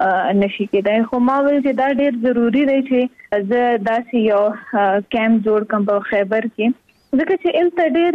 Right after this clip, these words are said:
زیات، آ، ویړ کې چې وي، هغه تکړه دي،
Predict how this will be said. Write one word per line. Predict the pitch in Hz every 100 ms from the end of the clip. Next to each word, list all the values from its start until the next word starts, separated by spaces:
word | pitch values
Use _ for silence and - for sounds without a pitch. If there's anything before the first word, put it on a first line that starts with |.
| 277
زیات، | 254 302 320 320 - - - -
آ، | 233 226
ویړ | 220 269
کې | 269 269
چې | 262
وي، | 254 247
هغه | 226
تکړه | 220 220 214 233 226 220
دي، | 202